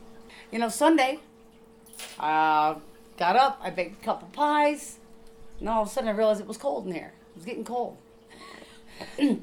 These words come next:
Our service panel had, um, was, <laughs> it didn't have enough,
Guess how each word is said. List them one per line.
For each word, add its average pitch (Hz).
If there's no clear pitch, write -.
Our 208
service 254
panel 175
had, 185
um, 135
was, 185
<laughs> -
it 196
didn't 196
have 180
enough, 160